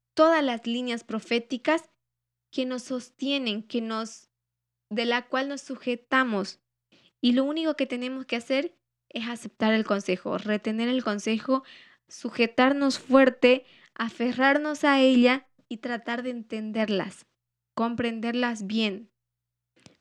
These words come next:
Porque esto es tener sabiduría. El apartarnos de todo lo que nos puede hacer dudar o de lo que nos puede alejar del camino de Dios, esto es inteligencia.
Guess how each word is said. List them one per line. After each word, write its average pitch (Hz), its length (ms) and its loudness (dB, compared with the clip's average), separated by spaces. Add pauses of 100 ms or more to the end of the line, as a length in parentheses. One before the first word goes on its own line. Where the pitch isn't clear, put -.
Porque 226 520 -2
esto 247 680 2 (300)
es 226 160 -2
tener 226 340 0
sabiduría. 185 720 -2 (640)
El 214 200 2
apartarnos 202 840 2
de 190 140 -2
todo 269 340 4
lo 247 200 2
que 220 100 0
nos 202 180 -2
puede 247 300 -2
hacer 220 460 -6
dudar 190 640 0 (800)
o 202 320 -4
de 196 160 -6
lo 214 200 -8
que 240 160 -10
nos 220 240 -12
puede 254 640 -4
alejar 226 640 0
del 220 180 0
camino 214 380 0
de 262 120 4
Dios, 277 340 6 (640)
esto 240 640 2
es 208 180 -12
inteligencia. 185 880 -10